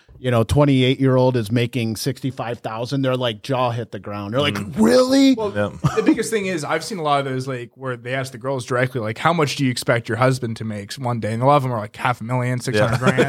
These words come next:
Speaker 3: grand, <laughs> seven hundred grand." I'm just like, "Oh, good luck." Like, you're gonna get humbled very quickly.
Speaker 1: Yeah.
Speaker 3: I, I just, I don't know. But I think it's just the disc, but I guarantee those people thinking that, they, they're born into money. They have no idea. Like,
Speaker 2: No, they're
Speaker 3: how the
Speaker 2: seeing it on
Speaker 3: world
Speaker 2: TikTok.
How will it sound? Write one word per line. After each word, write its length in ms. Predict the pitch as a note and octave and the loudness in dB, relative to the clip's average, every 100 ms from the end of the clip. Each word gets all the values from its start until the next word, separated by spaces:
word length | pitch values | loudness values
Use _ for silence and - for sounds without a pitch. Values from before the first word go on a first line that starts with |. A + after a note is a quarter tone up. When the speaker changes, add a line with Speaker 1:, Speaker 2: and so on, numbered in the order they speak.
| G#3+ | 0
Speaker 3:
grand, 20 | |
<laughs> 220 | - - - | 0 -2 2
seven 260 | G3+ G3 | 2 2
hundred 280 | G#3 C4 F#3+ - F#3+ | 4 4 4 2 2
grand." 220 | B3 A3 | 2 4
I'm 160 | G#3+ G#3+ | 2 2
just 200 | A#3 - | -2 -4
like, 280 | C#3+ B2+ E3 | -4 -2 0
"Oh, 260 | A3+ G#3 - - - - - | 2 2 -2 -16 -14 -12 -2
good 120 | C4 G#3+ | 2 4
luck." 320 | G#3 F#3 - - C#3+ G3 | 4 4 -2 -12 -12 0
Like, 280 | F#3+ F#3+ | 0 0
you're 120 | G#3+ C4 | 0 0
gonna 100 | A3+ | 2
get 120 | F3 | 0
humbled 280 | E3+ D#3+ C#3 | 0 0 0
very 200 | C3 A2+ | -2 -4
quickly. 420 | G2 - F2+ A#2 | -14 -20 -10 -2
Speaker 1:
Yeah. 100 | D3+ | 0
Speaker 3:
I, 120 | G#3 | 0
I 40 | D#4 | -2
just, 220 | E4 A3 - | -4 -10 -2
I 120 | B3 | 2
don't 120 | G3+ C#3+ | 2 2
know. 180 | C3+ | 2
But 160 | C#3 G3 | 2 2
I 60 | A3 | 2
think 200 | C#4 A3 | 0 -4
it's 120 | F#3 | -4
just 220 | F#3+ - | -6 -2
the 100 | E3+ | -2
disc, 300 | D#3+ G3+ - - _ - | 0 -2 -6 -16 _ 0
but 120 | D#3+ | 2
I 100 | F3 | 2
guarantee 380 | A3+ A3+ E3+ E3+ | 4 2 2 4
those 200 | D3 - | 2 2
people 280 | C3+ C3+ | -4 -6
thinking 320 | B2+ A#2 A#2 C#3 | -8 -8 -6 -4
that, 240 | D3+ D#3 _ _ - | -2 -4 _ _ -8
they, 120 | C#3 | -6
they're 200 | C3 C3 | -4 -4
born 260 | A2+ A#2 A#2+ | -4 -4 -4
into 160 | G#2+ G2 | -4 -8
money. 240 | A#2 - _ _ _ _ _ - | -12 -12 _ _ _ _ _ 0
They 120 | F3 | 2
have 200 | G#3+ F3 | 4 2
no 140 | E3 C3+ | 2 0
idea. 560 | A2 A#2 D#3 E2+ - _ _ | -2 -4 -6 -8 -20 _ _
Like, 180 | D#3 G2+ | -4 -2
Speaker 2:
No, 300 | F2+ F2 F2+ | -2 -4 0
they're 140 | A2+ | 0
Speaker 3:
how 60 | A#2 | 0
the 140 | G2 | -2
Speaker 2:
seeing 320 | D#3+ B2+ A#2 | 0 4 4
it 100 | A#2 | 4
on 120 | G#2 C#3 | 4 4
Speaker 3:
world 80 | B2+ | 2
Speaker 2:
TikTok. 220 | D3+ | 0